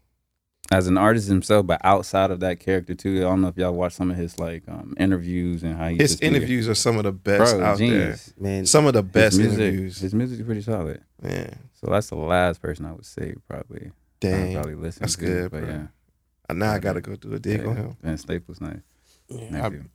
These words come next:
Speaker 4: I've, I've been back going down that, that Outkast, you know, rabbit hole.
Speaker 2: <laughs>
Speaker 4: I've been stuck on Equipment Eye probably for, like, the past month. Like,
Speaker 1: It's a solid album.
Speaker 4: it, first
Speaker 3: Yeah,
Speaker 4: album I
Speaker 3: yeah.
Speaker 4: ever bought.
Speaker 3: Yeah.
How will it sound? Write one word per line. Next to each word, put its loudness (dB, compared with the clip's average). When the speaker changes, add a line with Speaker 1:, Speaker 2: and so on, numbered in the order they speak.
Speaker 4:
I've, -6
I've -6
been 0
back -6
going -6
down -8
that, -8
that -6
Outkast, -8
you -8
know, -12
rabbit -8
hole. -14
Speaker 2:
<laughs> 6
Speaker 4:
I've -2
been -2
stuck -6
on -10
Equipment -4
Eye -4
probably -6
for, -10
like, -10
the -16
past -12
month. -14
Like, -8
Speaker 1:
It's -20
a -18
solid -10
album. -10
Speaker 4:
it, -4
first 2
Speaker 3:
Yeah, 4
Speaker 4:
album 2
I 2
Speaker 3:
yeah. -2
Speaker 4:
ever -6
bought. -4
Speaker 3:
Yeah. -6